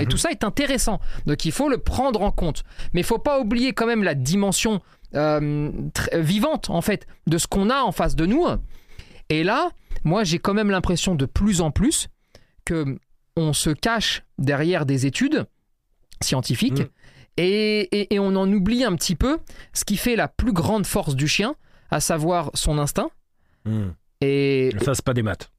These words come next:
Speaker 1: et ça, c'est pas des maths.
Speaker 2: Hmm.
Speaker 1: Et moi, j'en croise pas des gens qui ont de l'instinct.
Speaker 2: <clears throat> Euh,
Speaker 1: Des
Speaker 2: y a,
Speaker 1: humains.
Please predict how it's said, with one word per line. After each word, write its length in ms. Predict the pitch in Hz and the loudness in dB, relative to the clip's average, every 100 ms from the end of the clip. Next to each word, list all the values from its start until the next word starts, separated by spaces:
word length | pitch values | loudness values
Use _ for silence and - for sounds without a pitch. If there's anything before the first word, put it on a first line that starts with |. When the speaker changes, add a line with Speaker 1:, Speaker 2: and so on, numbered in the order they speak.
| - | -4
Speaker 1:
et 60 | 143 | -2
ça, 140 | 190 | 0
c'est 120 | - 135 | 0 0
pas 140 | 170 | 0
des 100 | 139 | 0
maths. 300 | 147 214 101 | 0 -2 -4
Speaker 2:
Hmm. 80 | 95 139 | -2 0
Speaker 1:
Et 40 | |
moi, 140 | 143 | 0
j'en 140 | 147 135 | 0 -2
croise 360 | - 135 120 - _ | -2 -2 -4 -8 _
pas 180 | 165 185 | -2 0
des 120 | 139 | 0
gens 200 | 123 131 | 0 -2
qui 120 | 123 127 | -2 -2
ont 40 | |
de 80 | 120 | -2
l'instinct. 260 | 123 - | -2 0
Speaker 2:
<clears throat> 420 | 123 135 - - 131 | 0 0 -4 -2 0
Euh, 180 | 147 165 | 0 0
Speaker 1:
Des 100 | 131 | 0
Speaker 2:
y 20 | 202 | 2
a, 40 | |
Speaker 1:
humains. 240 | 175 156 | 2 0